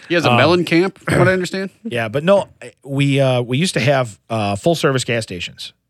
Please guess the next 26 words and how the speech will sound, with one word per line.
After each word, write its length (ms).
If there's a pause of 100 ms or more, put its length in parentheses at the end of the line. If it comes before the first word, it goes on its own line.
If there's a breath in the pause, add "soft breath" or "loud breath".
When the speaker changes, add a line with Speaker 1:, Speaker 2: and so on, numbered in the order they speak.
(140)
Speaker 2:
They 80
might 140
still 140
have 140
them 40
somewhere. 380 (360 loud breath)
Speaker 1:
Uh, 240
I 60
think 160
Jersey 640
and 500
Oregon. 540
Speaker 2:
Oh, 80
like 180
by 120
law 260
or 60
something 260
Speaker 1:
Yeah. 60
Speaker 2:
they 60
have 120
to 60
do 100
it? 120
Okay. 220
Speaker 1:
Yeah. 80